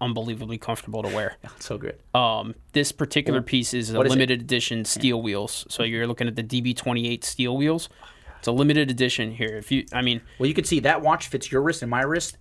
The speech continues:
Speaker 2: exactly the same,
Speaker 1: So
Speaker 2: though we have very different shaped and size wrists.
Speaker 1: Yeah,
Speaker 2: Nice.
Speaker 1: here, go ahead, take a
Speaker 2: Thanks,
Speaker 1: look.
Speaker 2: man.
Speaker 1: Put it on your wrist.
Speaker 2: Oh, bro, it's so nice.
Speaker 1: It's, it's so light, um, being titanium. It fits the wa-,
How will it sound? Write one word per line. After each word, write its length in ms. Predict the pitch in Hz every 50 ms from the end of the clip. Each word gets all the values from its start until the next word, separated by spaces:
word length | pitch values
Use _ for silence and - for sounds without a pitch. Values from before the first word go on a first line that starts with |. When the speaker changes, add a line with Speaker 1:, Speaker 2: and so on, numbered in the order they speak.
| - -
Speaker 2:
exactly 400 | 120 110 120 123 131 - 156 143
the 120 | 131 120
same, 320 | - - 131 143 170 180 -
Speaker 1:
So 160 | - - 139
Speaker 2:
though 80 | 127 120
we 120 | 120 131 131
have 120 | 135 - -
very 200 | 120 127 139 131
different 300 | 131 127 - 135 113 -
shaped 280 | - - 131 135 -
and 80 | - 113
size 260 | - 117 110 107 107
wrists. 380 | 110 113 - - - - - - _ - -
Speaker 1:
Yeah, 140 | - 117 - -
Speaker 2:
Nice. 120 | 117 -
Speaker 1:
here, 180 | 135 131 - - - - -
go 100 | - 113
ahead, 180 | 120 127 -
take 160 | - - 113 -
a 40 |
Speaker 2:
Thanks, 140 | - 113 110
Speaker 1:
look. 80 | - -
Speaker 2:
man. 60 | -
Speaker 1:
Put 140 | - - 135
it 40 | 135
on 100 | 139 139
your 100 | 139 131
wrist. 260 | 131 123 - - - -
Speaker 2:
Oh, 20 | - - - -
bro, 120 | - - - -
it's 140 | - - -
so 120 | - - - -
nice. 240 | - - - - - -
Speaker 1:
It's, 240 | 135 123 - - 117 110 - -
it's 220 | - 123 123 - -
so 280 | - - 147 147 156
light, 360 | 151 135 123 120 127 - - _ _ _ _ - -
um, 280 | 123 117 117 113 110 113
being 240 | - 123 123 127
titanium. 680 | 117 - 123 123 - - 123 120 120 117 120 117 120 - -
It 320 | - 123 117 - - -
fits 360 | - - - - 143 143 - -
the 120 | 139 127
wa-, 280 | 131 123 127 123 127